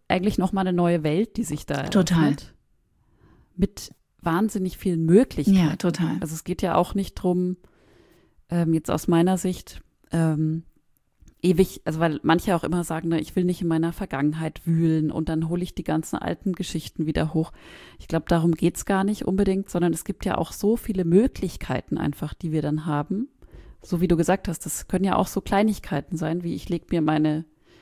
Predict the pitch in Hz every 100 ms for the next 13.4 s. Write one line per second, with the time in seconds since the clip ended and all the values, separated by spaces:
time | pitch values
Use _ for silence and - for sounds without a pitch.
0 | - - 165 165 180 208 - - 151 143
1 | 147 - 160 165 151 147 - 160 - -
2 | 151 151 202 240 _ _ - - 160 196
3 | 208 - 190 - - 202 196 175 170 160
4 | 170 170 - 165 165 160 170 - 147 160
5 | 196 208 _ _ _ _ _ _ _ _
6 | _ _ _ _ - 170 165 160 170 _
7 | _ - _ - 160 151 196 180 185 202
8 | - - 143 139 - - 180 185 160 -
9 | - _ _ _ _ _ _ _ _ _
10 | _ - 165 190 185 175 170 160 - 165
11 | 214 - 170 156 165 226 - - 185 -
12 | 175 170 160 170 - 170 160 185 165 -
13 | - - -